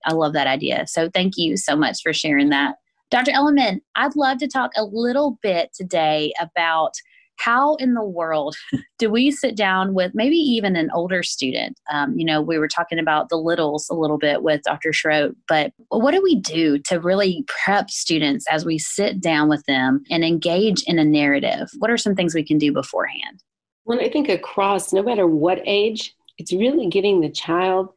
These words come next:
Speaker 2: to interact with you and the text. Um, I, I think all learning has to do with it not being a passive participant,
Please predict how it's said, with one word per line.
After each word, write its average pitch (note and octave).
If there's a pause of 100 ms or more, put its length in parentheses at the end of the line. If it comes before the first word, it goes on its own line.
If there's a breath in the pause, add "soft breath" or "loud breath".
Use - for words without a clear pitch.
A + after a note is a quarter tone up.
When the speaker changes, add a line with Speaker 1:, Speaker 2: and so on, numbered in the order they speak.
(120)
Speaker 2:
to -
interact E3+
with D#3
you F#3+
and D#3
the D3+
text. A#2+ (420 soft breath)
Um, D#3 (140)
I, A#2+
I E3+
think A3 (480)
all F3+
learning D#3
has D#3+
to C#3+
do D#3
with C3+
it E2+
not F3
being F3+
a D3+
passive D#3+
participant, A#3